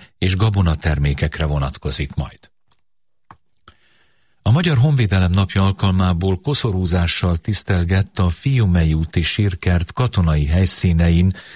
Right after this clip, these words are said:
a Nemzeti Örökség Intézete. Mások mellett az ezernyolcszáznegyvennyolc-negyvenkilences szabadságharc legendás hadvezére, Görgei Artúr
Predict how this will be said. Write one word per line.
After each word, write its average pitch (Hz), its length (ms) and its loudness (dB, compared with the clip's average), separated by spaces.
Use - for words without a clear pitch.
a 110 80 -2
Nemzeti 98 500 0
Örökség 71 560 -2
Intézete. 69 840 -2
Mások 127 360 0
mellett 104 400 2
az 87 180 0
ezernyolcszáznegyvennyolc-negyvenkilences 85 2000 0
szabadságharc 87 880 0
legendás 85 580 2
hadvezére, 87 760 2
Görgei 113 480 0
Artúr 113 600 -2